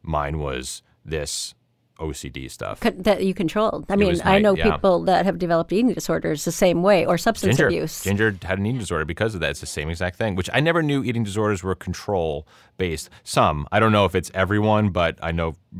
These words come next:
Speaker 1: Ginger's particular one was control-based. I didn't realize that it was that. I, I did, I thought it was purely for looks-wise. It's how much I knew, um, which is not a lot. But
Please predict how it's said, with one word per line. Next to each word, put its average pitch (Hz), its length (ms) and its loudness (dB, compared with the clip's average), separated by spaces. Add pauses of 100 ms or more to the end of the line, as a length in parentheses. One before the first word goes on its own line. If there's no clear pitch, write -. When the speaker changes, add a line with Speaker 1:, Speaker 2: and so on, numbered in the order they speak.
(160)
Speaker 1:
Ginger's 82 300 -4
particular 80 420 -8
one 78 200 -6
was 76 160 -6
control-based. 85 720 -6 (400)
I 101 80 0
didn't 107 160 2
realize 87 300 2
that 78 100 -2
it 64 100 -6
was 73 220 -6
that. 69 260 -2
I, 76 100 -2 (120)
I 80 40 0
did, 82 120 -2
I 78 120 -2
thought 82 200 -2
it 78 60 -4
was 71 220 -6 (100)
purely 82 440 -6 (280)
for 76 340 -6 (360)
looks-wise. 80 720 0
It's - 220 -10
how 87 120 -4
much 76 200 -4
I 80 120 0
knew, 71 280 -6 (160)
um, 67 460 -6
which 73 180 -12
is 73 80 -10
not 71 120 -4
a 67 40 -6
lot. 67 260 -6 (120)
But 78 240 -4